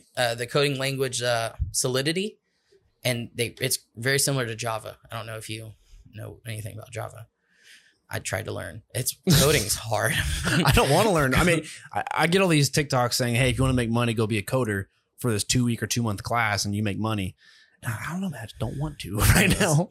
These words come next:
Speaker 2: I might need to one day.
Speaker 1: Yeah, I mean, coding, it's crazy, um, what you can do. But, but Solidity, um, is the coding language that's used. And you can build these smart contracts. And the smart contract, once it's completed and once you publish it on the Ethereum chain, it can't be changed.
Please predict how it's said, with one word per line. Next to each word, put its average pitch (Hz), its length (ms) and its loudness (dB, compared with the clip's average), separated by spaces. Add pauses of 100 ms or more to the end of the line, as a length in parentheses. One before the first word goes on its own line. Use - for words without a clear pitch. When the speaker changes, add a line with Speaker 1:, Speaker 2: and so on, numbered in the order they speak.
Speaker 2:
I 135 120 -2
might 147 240 0
need 151 280 -2
to 95 140 -2
one 92 160 -4
day. 107 320 -4
Speaker 1:
Yeah, 135 160 0
I 143 60 4
mean, 131 120 -2
coding, 202 320 4
it's 156 200 2
crazy, 123 560 2
um, 135 180 2
what 131 160 0
you 139 80 2
can 139 140 -2
do. 127 200 -2
But, 127 240 -2
but 135 220 0
Solidity, 156 800 4 (140)
um, 123 460 0 (180)
is 139 100 4
the 131 80 0
coding 139 320 0
language 117 300 -2
that's 120 200 -2
used. 110 320 -4
And 131 140 -4
you 117 80 -4
can 123 180 -2
build 165 220 0
these 180 180 0
smart 143 280 0
contracts. - 680 -6 (340)
And 131 120 -4
the 123 40 0
smart 214 280 2
contract, 131 420 0
once 156 160 0
it's - 100 0
completed 165 640 0
and 127 160 -6
once 147 160 -2
you 170 80 -2
publish 208 400 -2
it 117 180 -2
on 139 180 -2
the 175 140 0
Ethereum 160 380 -2
chain, 131 400 -4 (340)
it 143 100 0
can't 143 340 -2
be 131 100 0
changed. - 600 -4